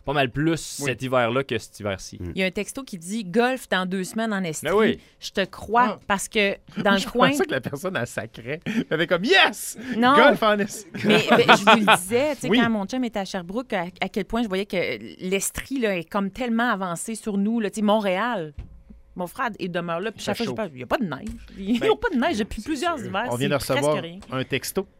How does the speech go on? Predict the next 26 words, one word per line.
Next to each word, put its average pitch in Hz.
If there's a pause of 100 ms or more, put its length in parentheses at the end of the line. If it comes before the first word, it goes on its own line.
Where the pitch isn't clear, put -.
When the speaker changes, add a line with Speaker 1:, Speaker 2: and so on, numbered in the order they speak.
Speaker 2:
On 117
dit, 160
euh, « 131
Je -
suis 170
en 151
polo 220
à 185
l'extérieur. » 151
En 139
fait, 180
j'étais 156
à 208
Laval. 175 (180)
À -
quatorze 165
heures, 170
j'étais -
en 135
polo 185
à -
l'extérieur, 139
il -
faisait 120
vingt 135
degrés. 98